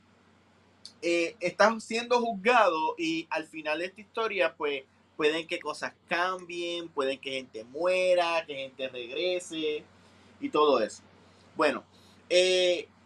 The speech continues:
Dark Crisis empieza con la muerte de toda la Liga de la Justicia, Superman, Batman, esas cosas. Eh, y,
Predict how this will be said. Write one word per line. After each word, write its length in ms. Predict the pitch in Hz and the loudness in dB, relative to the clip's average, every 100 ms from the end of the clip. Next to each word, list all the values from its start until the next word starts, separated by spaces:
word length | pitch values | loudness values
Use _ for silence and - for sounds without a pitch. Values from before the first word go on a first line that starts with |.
| _ _ - | _ _ 0
Dark 200 | 175 175 | 0 2
Crisis 320 | 190 220 233 | -2 -2 0
empieza 540 | 247 226 240 247 226 | -2 0 -2 0 -2
con 180 | 214 160 | 2 2
la 100 | 147 | 0
muerte 340 | 139 143 - 196 | -4 -10 -2 -2
de 140 | 185 | -2
toda 380 | - 151 147 170 | -2 0 2 4
la 100 | 180 | 4
Liga 240 | 180 185 | 2 0
de 80 | 180 | 2
la 100 | 180 | 2
Justicia, 680 | 185 - 156 131 - 139 156 | -2 -12 -10 -10 -10 -8 -8
Superman, 680 | 143 117 104 113 123 127 107 | -8 -16 -8 -4 -2 -4 -2
Batman, 520 | 110 120 117 110 107 _ - | -2 -2 -4 -10 -12 _ -20
esas 160 | 123 | -20
cosas. 260 | 131 110 101 _ _ _ _ _ _ | -18 -20 -20 _ _ _ _ _ _
Eh, 680 | 175 175 180 175 175 175 175 - | 2 4 4 4 0 -4 -8 -10
y, 540 | 226 226 214 196 196 | -12 -8 -6 -8 -10